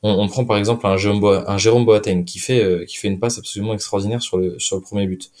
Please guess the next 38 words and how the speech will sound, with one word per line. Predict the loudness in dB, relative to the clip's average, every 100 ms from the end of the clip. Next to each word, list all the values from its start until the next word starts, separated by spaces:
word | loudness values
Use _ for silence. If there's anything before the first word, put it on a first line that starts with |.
| -20 -20 -12
et | -6
qui, | 0
dans | 2
l'ensemble, | 2 0 -2
de |
ce | -2
que | -6
j'ai | -6
compris, | -6 -2
a | -2
pas | -2 -4
fait | -2
un |
mauvais | -2 0 0
match. | -2 -4 -16 _ _ _ _ -4
Mais | 2 2 2 0
on | -6
le |
prend | -4 -4
sur | -2 0
le | 0
premier | -2 -2
but | -2 -2 -4
niçois | -4 0 0 -2
et | -4
sur | -4 0
le | 0
dernier | 2 2
but, | 2 0 -4 _ _ _ _ _ _ _
il | -4 2
est | 6
à | 6
chaque | 4 -2
fois | 0 2 2 2
à | -2
deux | 2 2
mètres, | 2 0 -4
euh, | -2 0 -2 -8 -14